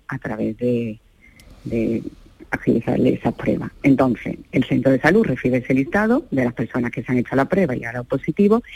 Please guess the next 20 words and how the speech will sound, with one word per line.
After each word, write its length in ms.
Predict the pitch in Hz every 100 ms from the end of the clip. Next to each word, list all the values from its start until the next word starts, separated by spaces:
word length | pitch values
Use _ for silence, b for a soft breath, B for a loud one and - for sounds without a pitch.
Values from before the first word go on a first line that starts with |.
| B B
y 80 | 170
es 80 | 175
aquí 180 | 175
donde 200 | 190 190
está 160 | 165 -
la 80 | 160
diferencia. 680 | 151 147 143 123 - 120 - B B B
Nosotros 600 | - 139 - 202 208 214
nos 180 | 196 165
ponemos 420 | - 143 156 170
en 140 | 170 151
contacto 600 | 147 135 160 170 - 202
con 260 | 160 160
los 120 | 156 165
pacientes 640 | 147 - 131 120 113 113
desde 300 | - 147 151
el 100 | 165
centro 360 | 135 131 139 160
de 60 | 143
salud 280 | 123 113